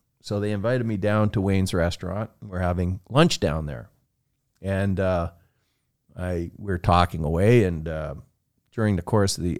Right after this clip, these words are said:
I said, "Oh, you, where are you heading back to, L A or Phoenix?" He says, 'cause he had homes in both places. I said, he says, uh, "No, I'm going to Phoenix tomorrow."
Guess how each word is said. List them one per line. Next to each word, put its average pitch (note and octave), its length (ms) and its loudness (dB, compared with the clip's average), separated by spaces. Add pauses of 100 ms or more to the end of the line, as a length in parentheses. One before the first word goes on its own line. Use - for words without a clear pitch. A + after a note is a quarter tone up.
I A2+ 100 0
said, A2+ 200 -2
"Oh, D3+ 220 0
you, G#2 180 -4
where A2 240 -2
are - 20 4
you G#2+ 120 4
heading A2 200 2
back A2+ 280 2
to, F#2+ 140 0
L G2+ 180 2
A A#2 140 4
or A2 120 4
Phoenix?" A#2+ 520 0
He G2 100 -4
says, F#2 260 -6
'cause G2 160 -4
he G#2 60 0
had F2+ 140 2
homes F#2+ 280 4
in F2+ 100 0
both F2+ 260 -2
places. G#2 480 0
I G2 60 0
said, F#2+ 360 0 (420)
he A2+ 80 -8
says, G#2+ 360 -6
uh, G#2+ 280 0 (280)
"No, C3 180 0
I'm A2+ 100 4
going A2+ 220 4
to - 80 -8
Phoenix G#2+ 340 0
tomorrow." G2+ 400 -2